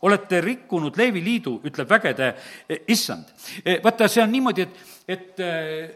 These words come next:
ei juleta rääkida asjadest, ei öelda asjade koha pealt väga selgelt inimestele nõuandeid. Ja, ja sellepärast on see niimoodi, et kallid, eh, siin selles maailmas, ma mõtlen niimoodi, et kas või sõidame oma G P S-ide järgi.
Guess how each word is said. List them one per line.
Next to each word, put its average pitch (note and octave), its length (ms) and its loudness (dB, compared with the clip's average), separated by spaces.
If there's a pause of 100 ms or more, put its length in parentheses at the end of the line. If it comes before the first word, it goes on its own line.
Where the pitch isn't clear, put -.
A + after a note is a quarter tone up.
ei G3 160 2
juleta G#3+ 560 2
rääkida F3+ 760 2
asjadest, C#3+ 760 2 (240)
ei G3+ 260 6
öelda A#3+ 340 6
asjade A3+ 340 2
koha A#3 300 6
pealt F3+ 220 -4
väga A3+ 240 2
selgelt G3+ 440 -2
inimestele E3+ 520 -2
nõuandeid. F#3+ 640 2 (340)
Ja, F3+ 240 6
ja E3 60 -4
sellepärast A3+ 460 2
on G3 80 -2
see G3+ 100 0
niimoodi, A3 300 0
et D#3 100 -4
kallid, G#3 280 4 (500)
eh, E3 300 2
siin B3 240 0
selles G#3+ 300 2
maailmas, G#3+ 260 6
ma G3+ 160 2
mõtlen G3+ 180 0
niimoodi, F#3+ 300 0
et D#3 160 -6
kas A3 180 2
või E3+ 160 2 (220)
sõidame G3+ 320 2
oma F3 160 2
G A3+ 180 2
P G#3+ 180 0
S-ide D3+ 280 -4
järgi. D#3 380 2